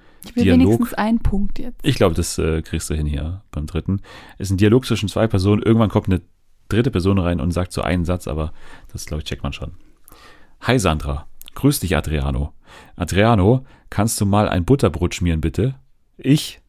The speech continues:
Speaker 2: Das machen nur die Frauen.“ „Das machen nur die Frauen“, hat er gesagt. „Vielleicht. Ah, sie wollte wissen, ob ich der Hausmann bin, der das Butterbrot schmiert, morgens für die. Da fehlt noch Grünzeug obendrauf.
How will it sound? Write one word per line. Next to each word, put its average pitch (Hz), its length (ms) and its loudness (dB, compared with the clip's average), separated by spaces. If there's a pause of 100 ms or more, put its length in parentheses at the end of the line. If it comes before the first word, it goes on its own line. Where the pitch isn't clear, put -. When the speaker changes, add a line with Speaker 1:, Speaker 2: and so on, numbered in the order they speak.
(120)
Speaker 2:
Das 90 140 -2
machen 90 240 2
nur 98 100 6
die 90 80 4
Frauen.“ 80 500 0 (580)
„Das 85 140 -2
machen 98 200 4
nur 104 100 6
die 95 80 6
Frauen“, 107 340 2
hat 85 120 2
er 82 80 -2
gesagt. 76 480 -6 (380)
„Vielleicht. 98 600 0 (360)
Ah, 113 480 2
sie 95 200 -2
wollte 98 260 4
wissen, 120 440 2 (280)
ob 98 140 0
ich 107 100 2
der 98 160 0
Hausmann 85 460 2
bin, 92 300 2 (180)
der 92 80 2
das 92 140 0
Butterbrot 87 500 2
schmiert, 80 460 -2
morgens 98 360 2
für 82 160 -2
die. 73 300 -8 (1040)
Da 87 160 2
fehlt 113 340 4
noch 98 320 2
Grünzeug 101 540 4
obendrauf. 78 720 -2